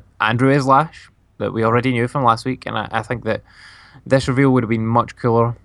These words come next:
if we'd seen it in this episode. At this point, <laughs> rather than last week, but that, that's just m-, my personal opinion. Um, so he's basic-,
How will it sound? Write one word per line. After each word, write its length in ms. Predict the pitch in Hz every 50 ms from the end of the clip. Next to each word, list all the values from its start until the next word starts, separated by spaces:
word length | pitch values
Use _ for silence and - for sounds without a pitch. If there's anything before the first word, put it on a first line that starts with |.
| _ _ _ -
if 140 | - 107 104
we'd 160 | 110 113 101
seen 160 | - - 117
it 160 | 113 110 - - _ _ _ _ _ _ _ _ _ _ _ _ _ _ _ _ _ _ _ -
in 100 | 120 117
this 160 | 117 113 117
episode. 440 | 120 117 117 - - 127 131 131 - _ _ _ _ _ _ _ _ _ _ _ _ _ _ _ _ _ _ _ _ _ _ _ _ _ _ _ _ _ _ _ _ _ _ _ - - _ _ _ -
At 120 | 107 104
this 120 | - 120 -
point, 400 | - - 120 123 127 - - 131 - - - - - - - - - _ _ - - - - -
<laughs> 800 | - - - - - - _ _ _ _ _ _ _ _ _ -
rather 300 | 123 127 123 117 110 117
than 200 | 107 110 107 101
last 200 | 98 101 98 -
week, 140 | 113 - - -
but 100 | 147 147
that, 200 | 156 175 151 - -
that's 180 | 123 127 -
just 220 | - 113 113 117 _ -
m-, 240 | 110 107 104 101 -
my 300 | - 113 110 104 98 101 101 104 _ -
personal 280 | - 101 95 95 - 104
opinion. 340 | 87 107 104 101 98 101 - - - - - - - - - - - - - - _ _ _ _ -
Um, 360 | - 123 131 127 131 131 127
so 280 | 120 - - 135 127 127
he's 180 | 131 139 147 139
basic-, 300 | 151 151 143 - -